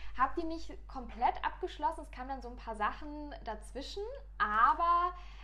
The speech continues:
ähm, war sehr froh, weil sich mein Huso-Wunder damals tatsächlich erfüllt hatte. Und dann habe ich dieses Jahr gedacht,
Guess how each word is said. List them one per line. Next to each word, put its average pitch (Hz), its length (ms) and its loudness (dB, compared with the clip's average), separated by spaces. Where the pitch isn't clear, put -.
ähm, 254 280 6
war 240 160 6
sehr 254 140 2
froh, 285 280 -4
weil 247 180 10
sich 262 240 -10
mein 226 240 -6
Huso-Wunder 277 500 -2
damals 220 360 0
tatsächlich 220 520 -6
erfüllt 254 520 4
hatte. 370 200 4
Und 269 300 2
dann 233 180 0
habe 285 160 2
ich - 200 2
dieses 370 380 2
Jahr 330 160 6
gedacht, 302 340 2